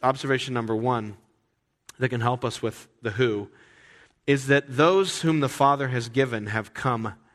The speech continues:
out of the world. Look again at verse six. And I'm now back in chapter seventeen, back to our main text. Chapter seventeen, verse six. "I have revealed you to those whom you gave me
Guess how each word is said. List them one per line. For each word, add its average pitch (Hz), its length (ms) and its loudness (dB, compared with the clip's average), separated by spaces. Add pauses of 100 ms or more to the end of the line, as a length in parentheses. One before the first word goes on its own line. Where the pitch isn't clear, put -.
(160)
out 120 360 0
of 107 200 -4
the 104 80 -8
world. 101 400 -8 (200)
Look 123 140 -6
again 131 220 0
at 120 60 -2
verse 110 220 -6
six. - 440 -6 (600)
And 113 180 -8
I'm 113 160 -4
now 107 140 -2
back 104 240 -4
in 104 60 -8
chapter 101 260 -6
seventeen, 98 580 -10 (160)
back 101 180 -8
to - 80 -8
our 101 60 -6
main 104 200 -6
text. - 440 -10 (460)
Chapter 117 240 -2
seventeen, 113 420 -2
verse 107 200 -4
six. - 420 -6 (760)
"I 143 140 6
have 151 320 2
revealed 160 800 6
you 156 340 6
to 147 180 0
those 131 540 2
whom 139 180 0
you 127 160 0
gave 131 400 2
me 110 360 -6